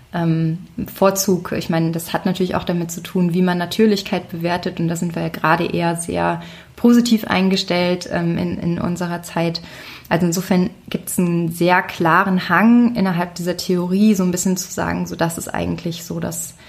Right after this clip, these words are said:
das Ursprüngliche, das Bessere. Genau. Ähm, ich fand's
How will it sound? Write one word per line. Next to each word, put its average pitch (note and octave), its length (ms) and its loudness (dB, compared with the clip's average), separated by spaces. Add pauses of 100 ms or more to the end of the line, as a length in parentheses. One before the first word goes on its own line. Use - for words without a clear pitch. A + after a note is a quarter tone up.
(320)
das - 240 -8
Ursprüngliche, F#3 840 2
das E3 200 -2
Bessere. E3 680 0 (1200)
Genau. D#3+ 400 0 (680)
Ähm, F3+ 420 2 (460)
ich - 140 -2
fand's A#3 560 2